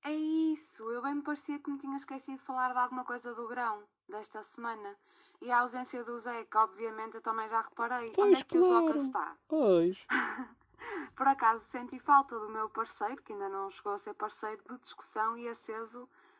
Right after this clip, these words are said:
Speaker 1: a debate que teremos um dia no grão presencial.
Speaker 2: Claro.
Speaker 1: Por isso, faça favor de responder, Zé, que nós precisamos dos teus comentários.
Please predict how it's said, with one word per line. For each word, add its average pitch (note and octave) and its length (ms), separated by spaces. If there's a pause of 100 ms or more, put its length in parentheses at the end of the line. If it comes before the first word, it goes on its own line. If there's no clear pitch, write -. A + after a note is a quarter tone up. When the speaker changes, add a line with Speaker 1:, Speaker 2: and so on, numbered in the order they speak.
Speaker 1:
a A3+ 100
debate G#3+ 680
que - 100
teremos A#3 440
um C4 120
dia A#3+ 280
no C4 160
grão G#3+ 320
presencial. A3+ 800 (300)
Speaker 2:
Claro. C4+ 200
Speaker 1:
Por B3+ 160
isso, A#3 320
faça B3 380
favor A3+ 540
de C4 340
responder, A#3+ 720
Zé, E3+ 420 (120)
que - 80
nós G#3 200
precisamos A3+ 540
dos G#3+ 120
teus A3+ 180
comentários. F#3+ 720